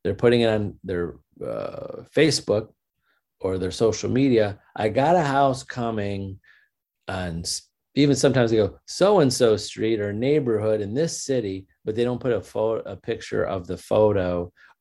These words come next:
or, uh, anything about the property specifically. And they go,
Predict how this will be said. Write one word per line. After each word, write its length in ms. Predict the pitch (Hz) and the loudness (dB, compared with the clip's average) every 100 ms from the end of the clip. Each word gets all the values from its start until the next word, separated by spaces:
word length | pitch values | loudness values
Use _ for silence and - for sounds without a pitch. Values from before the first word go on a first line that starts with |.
| _ | _
or, 1120 | 92 95 92 90 87 85 87 87 85 87 80 - | -2 0 0 0 -2 -2 -4 -4 -6 -8 -12 -14
uh, 600 | - 65 50 - - 50 50 50 - _ _ _ - | -12 -12 -12 -10 -10 -12 -14 -16 -20 _ _ _ -10
anything 380 | 123 123 - 107 | 0 0 2 0
about 300 | 101 101 98 | 0 0 -2
the 100 | 92 | -6
property 640 | - 87 85 87 87 80 _ - _ _ - | -4 -2 -2 -4 -8 -8 _ -20 _ _ -16
specifically. 960 | - - - - 135 98 - 85 82 90 _ _ | -14 -6 -4 0 0 0 -4 -4 -4 -8 _ _
And 100 | 98 | -4
they 60 | 101 | -2
go, 280 | 95 - | -2 -4